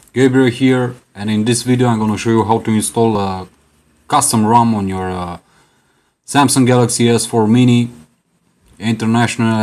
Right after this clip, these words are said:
L T E model I ninety-one ninety-five.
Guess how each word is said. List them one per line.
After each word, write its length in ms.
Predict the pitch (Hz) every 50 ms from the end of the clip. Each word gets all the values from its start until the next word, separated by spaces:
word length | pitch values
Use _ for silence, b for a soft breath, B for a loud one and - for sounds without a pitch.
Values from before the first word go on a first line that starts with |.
| 110 110
L 40 | 101 -
T 180 | - 107 107
E 60 | 110
model 560 | 107 104 110 113 110 104 107 104 107 107 104 -
I 280 | - - 107 110 110 107
ninety-one 580 | 95 95 101 104 101 92 98 95 98 104 101 98
ninety-five. 500 | 98 95 90 90 87 - - 85 87